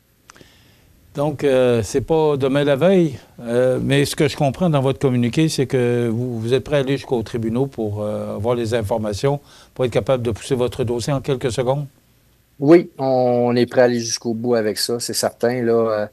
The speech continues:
Speaker 2: on espère que on va avoir de la coopération et de la transparence au niveau de C trois S de ce côté-là, là. On veut toute la même chose, on veut que la population ait de meilleurs services. Et l'idée de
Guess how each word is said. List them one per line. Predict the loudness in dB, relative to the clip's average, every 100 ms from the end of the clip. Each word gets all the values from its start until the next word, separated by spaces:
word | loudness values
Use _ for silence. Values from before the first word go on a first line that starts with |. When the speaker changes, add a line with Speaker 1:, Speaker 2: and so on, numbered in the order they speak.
| -10 -2
Speaker 2:
on | 2
espère | 2 4 6 6
que | 4 2 2 -2 _ _ _
on | -10
va | -4
avoir | -4
de | -4
la | -4
coopération | -6 -6 -4 -4 -4 -10
et |
de | -4
la | -4
transparence | -4 -8 -6 -6 -6 -8
au | -8
niveau | -8 -6
de |
C | -6 -4
trois | 0 0
S | 0 -6
de | -6
ce |
côté-là, | -6 -6 -4 -6 -4 -6
là. | -6 _ _ -20 -20 -20 _ 0
On | 4 4 4
veut | 2 2
toute | 4 4
la | 2
même | 2
chose, | 2 2 2
on | -2
veut | 0 -2
que | 0
la | -2
population | 0 -4 0 0 0 -4
ait | -4
de | -4
meilleurs | -4 -4 -4
services. | -2 -2 0 -2 -2 -6 -8 _ -20 -20 -20 _ _ -2
Et | 0 0 -2
l'idée | -4 -2 -2 -2
de | 0 0